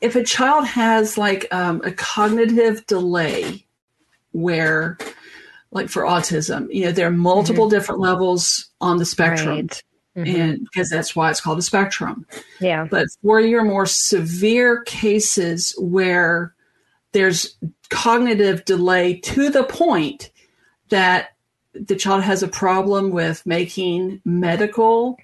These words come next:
Speaker 1: and financial decisions.
Speaker 2: Right.
Speaker 1: Then you're going to want to be the legal guardian.
Speaker 2: Mm-hmm.
Speaker 1: And this does a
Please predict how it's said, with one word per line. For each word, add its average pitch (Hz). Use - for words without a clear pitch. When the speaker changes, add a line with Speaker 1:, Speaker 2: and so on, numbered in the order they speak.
Speaker 1:
and 180
financial 180
decisions. -
Speaker 2:
Right. 156
Speaker 1:
Then 180
you're 185
going 240
to 226
want 202
to 190
be 185
the 175
legal 175
guardian. 156
Speaker 2:
Mm-hmm. 165
Speaker 1:
And 175
this 220
does 190
a -